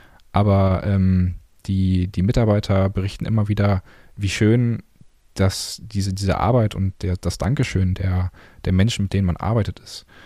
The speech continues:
Äh, und dass das ein Stück weit die Belastung der Ehrenamtlichen und der Mitarbeiter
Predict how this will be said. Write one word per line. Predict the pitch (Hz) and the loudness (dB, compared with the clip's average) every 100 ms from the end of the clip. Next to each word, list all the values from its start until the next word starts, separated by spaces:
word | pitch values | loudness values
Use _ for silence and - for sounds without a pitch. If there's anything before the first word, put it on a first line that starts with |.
| - - _ | -20 -20 _
Äh, | 92 | -4
und | 80 90 | -2 -2
dass | 101 - | -2 -4
das | 87 - | -8 -4
ein | 98 | -4
Stück | - 117 - | -2 -2 -2
weit | 95 | -2
die | 98 | -2
Belastung | 87 90 101 - 98 92 90 90 | -2 0 -2 -2 -2 0 0 -2
der | - 101 | -4 -4
Ehrenamtlichen | 104 104 98 92 95 101 | 0 0 -2 -2 -4 -4
und | 95 | -2
der | 95 | 0
Mitarbeiter | 98 98 95 90 92 87 | 0 0 0 0 0 -2